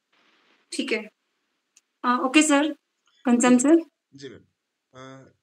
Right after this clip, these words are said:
Speaker 2: जैसा कि, अ, आप सभी लोग देख रहे हैं, अ, थोड़ा-सा आज हमारा जो साक्षात्कार है, थोड़ा-सा स्लो चल रहा है,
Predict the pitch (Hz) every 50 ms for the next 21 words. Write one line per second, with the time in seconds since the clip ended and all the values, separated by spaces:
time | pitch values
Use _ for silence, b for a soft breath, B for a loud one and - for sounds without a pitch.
0 | _ _ 139 143 143 139 160 160 160 170 156 143 - _ _ 151 143 139 135 131
1 | _ _ _ _ _ _ _ _ _ _ _ _ _ _ _ 135 139 - - 147
2 | 139 147 143 143 139 139 135 _ 143 139 151 147 143 139 139 160 190 _ _ _
3 | _ _ _ _ _ _ _ _ _ _ _ _ _ _ _ _ _ _ _ _
4 | _ - 120 117 113 107 101 _ _ _ _ _ _ _ _ 147 147 151 147 165
5 | 160 - - 143 156 151 147 147 143 151 151 160 156 160 151 - 151 147 - -
6 | 165 _ - 156 151 160 160 _ - 160 170 180 175 - 170 151 - 139 143 143
7 | 147 135 113 104 107 113 113 123